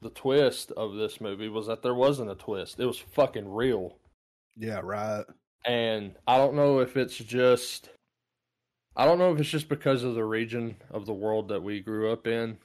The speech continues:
Speaker 1: but religious shit strikes a chord with me, dude.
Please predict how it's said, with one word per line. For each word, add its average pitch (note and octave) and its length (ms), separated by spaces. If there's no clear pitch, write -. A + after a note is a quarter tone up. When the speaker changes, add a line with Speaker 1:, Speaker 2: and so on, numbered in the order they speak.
Speaker 1:
but A#2+ 140
religious C3+ 480
shit - 300
strikes A2 440
a - 40
chord A2+ 400
with F#2+ 180
me, G2+ 240
dude. G2+ 380